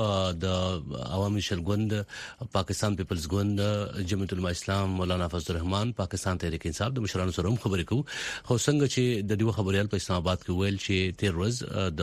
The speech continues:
پاکستان د پارلمان غونډې ته د پاکستان وزیر اعظم عمران خان د افغانستان په تګلاره او د امریکا سره د یو اتحادي په توګه د ترهګرۍ خلاف په جګړه کې د شمولیت په موضوع ځینې خبرې کړې دي. په دې کې یو خبره ښاغلي عمران خان داسې هم وکړله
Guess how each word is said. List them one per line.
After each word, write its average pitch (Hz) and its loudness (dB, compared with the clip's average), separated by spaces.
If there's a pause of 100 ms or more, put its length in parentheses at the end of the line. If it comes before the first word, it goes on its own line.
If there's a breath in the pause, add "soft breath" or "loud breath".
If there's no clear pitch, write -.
(100)
پاکستان 98 0
د 95 2
پارلمان 85 0
غونډې 85 0
ته - 0
د - -2
پاکستان 87 -2
وزیر 78 0
اعظم 80 -2
عمران 82 -2
خان 117 2 (380 loud breath)
د - -2
افغانستان 95 2
په 127 0
تګلاره 117 2 (220)
او 107 2
د 101 -2
امریکا 92 2
سره 98 0
د 90 -2
یو 90 2
اتحادي 87 0
په 117 0
توګه 87 0
د 87 -2 (140)
ترهګرۍ 90 0
خلاف 101 0
په 90 -4
جګړه 90 0
کې 80 -6
د 82 0
شمولیت 80 -2
په - 0
موضوع 85 0
ځینې 82 0
خبرې 95 0
کړې 113 2
دي. 127 2 (420 loud breath)
په 151 4
دې 160 4
کې - 0
یو 139 6
خبره 110 2
ښاغلي 92 2
عمران 87 0
خان 92 -2
داسې 98 0
هم 110 4
وکړله 104 2